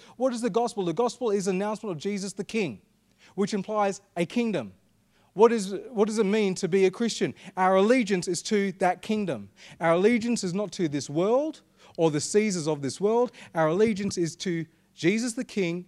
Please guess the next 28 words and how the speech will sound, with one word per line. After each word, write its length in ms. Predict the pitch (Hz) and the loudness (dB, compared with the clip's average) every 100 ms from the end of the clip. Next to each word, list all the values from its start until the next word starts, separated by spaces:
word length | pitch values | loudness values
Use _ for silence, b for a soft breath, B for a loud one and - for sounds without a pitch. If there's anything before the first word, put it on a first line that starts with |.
| - | -8
and 160 | 143 | -6
his 240 | 151 151 - | -2 -4 -6
kingdom. 520 | - 220 175 104 92 _ b b | -2 -2 -2 -6 -12 _ b b
That's 180 | 160 156 | -4 -2
pretty 280 | 208 175 | 0 2
simple, 440 | 156 214 190 143 135 | 0 -2 -4 -4 -4
but 320 | 131 131 131 _ B B B B B B | -2 -4 -4 _ B B B B B B
recent 320 | 147 170 165 143 | -2 -2 -2 -4
history 300 | 180 - 143 | -6 -4 -6
has 80 | |
shown 260 | 123 151 147 | -4 -6 -6
us 140 | 127 | -6
how 160 | - 151 | -8 -6
many 160 | 151 131 | -6 -6
Christians 480 | - 175 - 123 | -8 -8 -8 -8
around 260 | 123 131 135 | -8 -6 -6
the 80 | 120 | -6
world 380 | 135 127 120 - | -4 -4 -6 -8
have 140 | 113 | -14
got 180 | 127 135 | -12 -12
that 140 | 131 113 | -10 -12
completely 540 | 127 113 190 202 175 | -14 -14 -6 -6 -4
messed 320 | 135 113 - | -8 -8 -10
up 220 | 110 120 - B B - | -12 -12 -16 B B -12
and 100 | 123 | -10
are 60 | |
completely 720 | 120 127 - 175 170 135 117 - - | -8 -12 -8 -4 -4 -4 -8 -10 -10
deceived. 760 | 120 - 175 131 98 90 - | -6 -4 -2 -4 -6 -12 -18